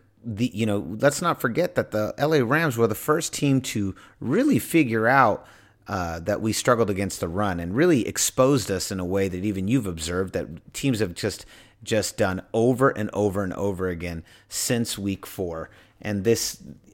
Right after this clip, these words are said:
uh, this ma-, or week six. And this matchup, uh, Sean McVay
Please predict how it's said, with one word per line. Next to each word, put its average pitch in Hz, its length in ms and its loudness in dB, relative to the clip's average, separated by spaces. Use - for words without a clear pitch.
uh, 98 160 -4
this 127 380 2
ma-, 117 200 -2
or 107 120 4
week 127 220 0
six. - 540 -4
And 104 380 0
this - 600 6
matchup, 104 600 4
uh, 98 160 0
Sean 156 300 6
McVay 131 580 6